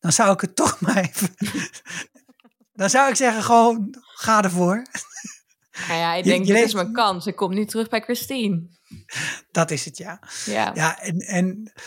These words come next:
Speaker 1: nou ja, die scènes, en dan gecombineerd ook met die scènes waarin de Ancient One ook, eh, zeg maar, eh, eh, nokkie gaat. En dat er ook nog wordt gevochten in die tweede dimensie, eh, naast het lichaam.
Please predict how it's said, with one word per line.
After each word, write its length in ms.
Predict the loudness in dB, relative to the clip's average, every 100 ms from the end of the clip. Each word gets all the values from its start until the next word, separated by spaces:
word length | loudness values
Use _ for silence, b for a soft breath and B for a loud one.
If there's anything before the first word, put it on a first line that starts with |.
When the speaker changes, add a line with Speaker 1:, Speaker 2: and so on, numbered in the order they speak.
| B B B _
Speaker 1:
nou 160 | -2 -2
ja, 120 | -2 -2
die 180 | 2 2
scènes, 640 | 4 4 4 4 0 -6
en 140 | -4
dan 180 | -4 -4
gecombineerd 640 | -6 0 2 4 4 2 2
ook 120 | 0
met 140 | -2
die 100 | -2
scènes 400 | -2 0 0 -2
waarin 380 | 0 0 0 0
de 120 | 0
Ancient 440 | 4 4 4 4 4
One 200 | 4 4
ook, 300 | 2 2 2
eh, 300 | 2 2 0
zeg 220 | 0 0
maar, 360 | 2 0 -2 -4
eh, 840 | -6 -6 -10 -12 -8 -4 -4 -6
eh, 60 | -4
nokkie 340 | 0 0 0
gaat. 300 | -2 -2 -2
En 100 | 0
dat 140 | 0 2
er 80 | 4
ook 140 | 6
nog 120 | 6
wordt 140 | 6 -2
gevochten 580 | -2 2 2 2 -2 0
in 220 | 0 0
die 320 | 0 -4 b b
tweede 400 | -2 2 2 0
dimensie, 760 | -2 2 4 4 2 -4 -6 B B B -4
eh, 340 | 0 0 0 -4
naast 600 | -4 0 0 0 -6 -12
het 240 | -8 -6 2
lichaam. 480 | 2 4 2 2